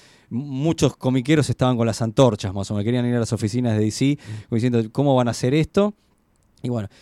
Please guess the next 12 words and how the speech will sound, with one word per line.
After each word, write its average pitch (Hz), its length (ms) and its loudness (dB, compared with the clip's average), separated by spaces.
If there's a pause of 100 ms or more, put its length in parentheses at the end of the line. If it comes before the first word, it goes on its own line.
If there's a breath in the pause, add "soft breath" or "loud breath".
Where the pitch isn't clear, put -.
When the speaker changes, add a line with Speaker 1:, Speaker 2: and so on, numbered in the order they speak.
(120 soft breath)
Speaker 1:
y - 280 -8
un 202 160 -6
detalle 143 460 2
particular, 120 400 4
en 147 60 4
el 139 80 4
momento 175 280 4
que 139 60 6
nosotros 147 220 0
estamos 147 240 2
grabando 143 400 2
esto, 143 300 0